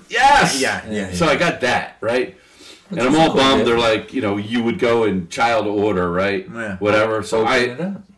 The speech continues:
Speaker 1: I was the youngest. I got to open up my gifts first, right?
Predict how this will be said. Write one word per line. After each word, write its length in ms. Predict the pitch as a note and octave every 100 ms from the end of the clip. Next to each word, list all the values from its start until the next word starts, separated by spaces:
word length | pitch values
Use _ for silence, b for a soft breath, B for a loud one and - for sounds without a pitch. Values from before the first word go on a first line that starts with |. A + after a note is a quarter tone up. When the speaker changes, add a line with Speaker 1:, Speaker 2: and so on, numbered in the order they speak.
| _ -
Speaker 1:
I 100 | A2
was 140 | G2+
the 100 | G#2
youngest. 400 | G#2 A#2+ G2+ F#2+
I 80 | F#2
got 160 | G2+
to 60 | G#2
open 220 | G2 F2+
up 120 | F#2
my 120 | F#2 F#2
gifts 240 | G2 F#2+
first, 360 | - G2 D#2 -
right? 280 | F2+ B2